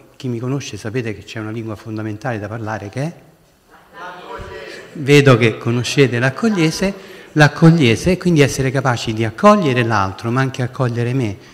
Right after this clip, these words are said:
e quindi comunicare e cercare di venirci incontro, e nessuno è perfetto, ok? Adesso vediamo l'altra diapositiva.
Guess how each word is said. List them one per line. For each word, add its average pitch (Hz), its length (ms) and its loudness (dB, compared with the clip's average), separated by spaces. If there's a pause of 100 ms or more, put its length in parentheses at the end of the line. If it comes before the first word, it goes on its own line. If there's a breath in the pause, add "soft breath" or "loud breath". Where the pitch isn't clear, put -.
(180 loud breath)
e 147 120 -2
quindi 139 320 0
comunicare 135 720 0
e 117 60 -4
cercare 143 420 -4
di 127 100 -4
venirci 117 420 -6
incontro, 101 580 -10
e 165 100 -6
nessuno 151 380 -6
è 104 40 -8
perfetto, - 680 -16 (200)
ok? 113 300 -10 (760 loud breath)
Adesso 196 600 0
vediamo 123 320 -4
l'altra 117 260 -4
diapositiva. 107 560 -8